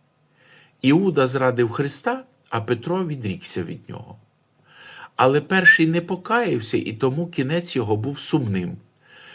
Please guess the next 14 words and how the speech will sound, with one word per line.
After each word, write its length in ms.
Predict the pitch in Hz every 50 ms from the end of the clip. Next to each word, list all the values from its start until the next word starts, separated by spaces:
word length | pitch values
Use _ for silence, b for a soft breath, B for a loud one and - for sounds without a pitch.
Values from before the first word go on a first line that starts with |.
| B B B - -
Він 240 | 113 127 127 123
кинув 440 | 123 - - 185 180 175 165 143 123
первосвященникам 1200 | 107 - 127 123 117 120 117 110 - 127 117 - - 156 151 135 127 113 107 110 - 110 104 98 98 - - _
тридцять 500 | - 127 127 143 135 - - 110 95 -
срібних 680 | - - - - 131 127 127 107 101 98 98 90 - -
монет, 460 | - 92 101 113 147 156 160 160 - -
одержаних 680 | - - 135 127 139 139 131 120 123 131 123 127 127 117
за 140 | 117 123 117
зраду, 520 | 113 - 127 123 120 117 113 113 110 110 B B B B B B B B _
пішов 420 | - 120 110 - - 190 202 190 -
і 80 | - 165
повісився. 800 | 175 - 117 87 82 87 - - - - - - - - - - - _ _ _ _ _ _ _ _ _ _ _ _ _ _ _ - B B B B B B B B B B B
А 140 | - - 131
інший 580 | 135 165 202 240 233 208 - - - 127 -